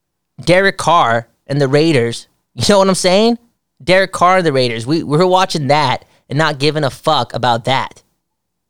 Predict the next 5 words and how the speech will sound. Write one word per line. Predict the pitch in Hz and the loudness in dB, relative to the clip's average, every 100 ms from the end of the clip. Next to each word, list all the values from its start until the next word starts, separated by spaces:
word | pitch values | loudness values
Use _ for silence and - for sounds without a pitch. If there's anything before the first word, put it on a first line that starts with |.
| _ | _
The | - | -8
Stanley | - - 160 156 | -8 -6 -4 -4
Cup | 151 139 | -2 -2
Finals. | 131 151 139 - - _ _ _ _ _ _ _ _ _ _ _ | 0 0 -2 -6 -14 _ _ _ _ _ _ _ _ _ _ _
I, | 131 101 | -4 -4